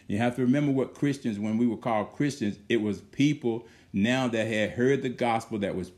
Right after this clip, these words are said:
preached to the Jews first. Remember, they would, they would, this was given to them first by Moses, to the Jews. But then they disobeyed it. They didn't wanna hear it. They, they, for-, they went on and did what they wanted to do regardless.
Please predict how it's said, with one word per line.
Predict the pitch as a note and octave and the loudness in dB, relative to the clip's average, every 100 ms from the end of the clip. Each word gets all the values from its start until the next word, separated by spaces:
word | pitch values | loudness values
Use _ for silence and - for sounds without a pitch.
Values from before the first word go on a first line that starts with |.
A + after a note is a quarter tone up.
| _ - | _ 2
preached | A#3+ A#3+ - | 2 2 0
to | |
the | G#2+ | 0
Jews | F#2 G#2 G2+ F2+ | 0 0 0 -2
first. | - E2 E2+ - _ E2+ | -6 -4 -4 -10 _ -8
Remember, | F2 | -4
they | F#2 A2 | 0 2
would, | B2+ F2 | 2 2
they | A#2 | 2
would, | C#3 F#2 | 2 2
this | B2 D3+ | 0 2
was | D3 | 0
given | A#2 C3+ C3 | 2 0 2
to | B2+ | 0
them | C3 B2 | 0 -2
first | C#3 B2+ E2+ - | 0 -2 -2 -4
by | G2 | 0
Moses, | G2 G#2+ F2 E2+ - | 2 0 -2 -6 -6
to | G2+ | -2
the | A#2 | 0
Jews. | A#2+ D#3 F#3 G#2+ - - _ - - _ - | 2 4 2 -2 -6 -20 _ -20 -20 _ -4
But | G2+ | 0
then | A2+ C3+ B2+ | 2 4 4
they | C3 D3+ | 4 2
disobeyed | C3+ C#3 C3+ B2+ A2 A#2 B2 | 2 0 0 -2 2 2 4
it. | B2 - | 2 0
They | G#2 B2 | 0 2
didn't | B2 A#2+ | 4 2
wanna | A2+ F#2 | 0 -4
hear | E2 A#2+ B2 A#2+ | 0 2 4 2
it. | - | 0
They, | G2 G#2+ | -4 -4
they, | - G#2+ | -2 -2
for-, | G#2+ - D#2 D2 | -2 -4 -10 -6
they | G2+ G#2+ | -2 -2
went | G2+ A#2 | -2 0
on | A2+ A2+ | 0 0
and | F#2+ | 2
did | G#2+ A2+ | 2 2
what | F#2 | 0
they | G2+ | 0
wanted | G#2 G#2+ G2+ | 0 0 -2
to | F#2 | -4
do | E2+ A2+ | 0 2
regardless. | G#2 F2+ E2 F#2+ A2 G#2 A#2 A#2 | 2 0 -2 0 0 2 2 0